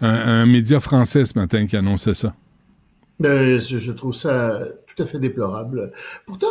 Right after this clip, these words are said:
Speaker 2: c'est drôle, hein. Je pensais que le nouveau patron de X était pour la liberté d'expression.
Speaker 1: Ben oui, c'est drôle, hein. C'est, c'est toujours pareil.
Speaker 2: Bizarre, hein.
Speaker 1: Ouais, euh, la pause
Speaker 2: Non, ce
Speaker 1: humanitaire.
Speaker 2: gars-là, euh, c'est un,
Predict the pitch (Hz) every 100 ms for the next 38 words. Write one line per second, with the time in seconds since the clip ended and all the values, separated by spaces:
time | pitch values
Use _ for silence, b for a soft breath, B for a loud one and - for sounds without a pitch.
0 | 415 - 139 160 359 302 170 277 - 190
1 | 180 294 294 - 165 156 B B - 151
2 | 160 170 214 196 165 190 214 170 151 196
3 | - 165 - 175 175 156 151 147 139 143
4 | - 147 131 - 135 127 - 165 127 131
5 | 143 160 160 - - 135 123 170 170 156
6 | 165 - - 123 110 - 123 127 123 110
7 | 262 311 190 262 - _ - - 139 151
8 | - 139 135 139 143 147 143 - 208 214
9 | 139 151 160 156 156 165 190 190 160 139
10 | 135 156 151